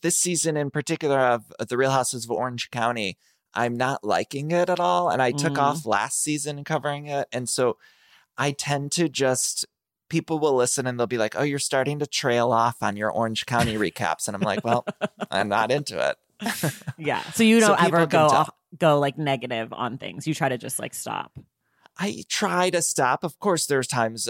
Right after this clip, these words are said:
Speaker 1: I, I will go negative, or I'll just tell people, like, "I'm bored," or "I'm not, like, I'm not
Speaker 2: Mm.
Speaker 1: enjoying this." But I, I do try my best. And I, again, uh, that's not a concrete thing. Of there,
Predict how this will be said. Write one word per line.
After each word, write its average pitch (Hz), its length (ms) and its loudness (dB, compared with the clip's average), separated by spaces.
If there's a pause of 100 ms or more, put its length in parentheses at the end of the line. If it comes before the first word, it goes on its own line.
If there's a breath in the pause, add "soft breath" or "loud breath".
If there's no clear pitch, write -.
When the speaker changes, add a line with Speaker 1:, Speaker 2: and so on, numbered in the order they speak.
Speaker 1:
I, 104 300 0
I 113 220 0 (100)
will 120 200 2
go 117 260 -2
negative, 117 460 -2
or 117 120 4
I'll 113 100 2
just - 300 -4
tell 117 180 -2
people, 113 260 -8
like, 98 160 0
"I'm 104 180 -4
bored," 135 400 4
or 104 80 4
"I'm 85 160 0
not, 104 200 -4
like, - 160 -2
I'm 131 140 -4
not 135 160 -2
Speaker 2:
Mm. 139 40 -6
Speaker 1:
enjoying 147 360 0
this." 139 180 -4
But - 140 -6
I, - 220 -4
I 165 40 -2
do 185 360 -2 (100)
try 135 400 0
my 127 200 0
best. 98 480 -4
And 104 140 -4
I, 90 40 0
again, 117 440 0
uh, - 60 -6 (460)
that's 107 360 -6
not 131 220 2
a 113 160 0 (120)
concrete 113 480 -2
thing. 104 300 -2
Of 110 120 -2 (100)
there, 101 180 0